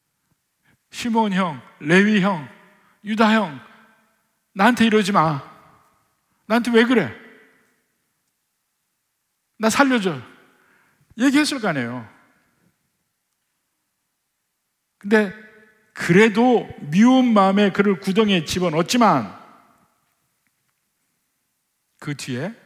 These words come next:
이십 년 동안 그들의 마음속에서 떠나지 않은 거야. 아마 밤에 잠을 못 잤을 거야. 분명히 이 중에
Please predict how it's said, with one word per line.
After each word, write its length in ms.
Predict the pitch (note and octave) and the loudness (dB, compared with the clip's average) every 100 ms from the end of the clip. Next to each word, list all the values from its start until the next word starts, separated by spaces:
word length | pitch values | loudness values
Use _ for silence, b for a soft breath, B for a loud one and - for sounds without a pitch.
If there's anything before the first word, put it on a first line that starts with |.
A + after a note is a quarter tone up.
| _ _ _ _ _ _ _ _ _ _ _ _ _ _ _ _ _ _ _ _ _ - | _ _ _ _ _ _ _ _ _ _ _ _ _ _ _ _ _ _ _ _ _ -14
이십 260 | D#3 D#3+ | -10 -8
년 180 | F3 C3+ | -8 -8
동안 240 | A#2+ A#2 A2+ | -10 -12 -10
그들의 520 | C#3+ C#3+ D3+ D#3 D#3+ - _ _ | -10 -6 -4 -4 -8 -18 _ _
마음속에서 760 | G2 A2+ A#2+ B2 A2 G#2+ C3+ F3+ _ _ _ | -12 -10 -10 -12 -14 -14 -16 -18 _ _ _
떠나지 320 | - G#3+ G#3 | -18 -16 -16
않은 180 | - G#2 | -18 -20
거야. 220 | A2 - _ _ _ _ _ _ _ _ _ _ _ _ _ _ _ _ _ _ _ - | -20 -20 _ _ _ _ _ _ _ _ _ _ _ _ _ _ _ _ _ _ _ -12
아마 460 | E3 G#3+ G3 - | -4 -4 -4 -10
밤에 240 | - G#3 A3+ | -4 -2 -2
잠을 260 | - G#3+ | -2 -4
못 120 | G#3+ G#3+ | -2 -4
잤을 280 | G#3+ A3 | -6 -10
거야. 240 | G3+ C#3 G2+ _ _ _ _ _ _ _ _ _ _ _ _ | -14 -16 -18 _ _ _ _ _ _ _ _ _ _ _ _
분명히 380 | - G3 C4 C4+ | -6 -2 0 0
이 60 | G3+ | 0
중에 360 | F#3+ G3 B3 | -2 -4 -4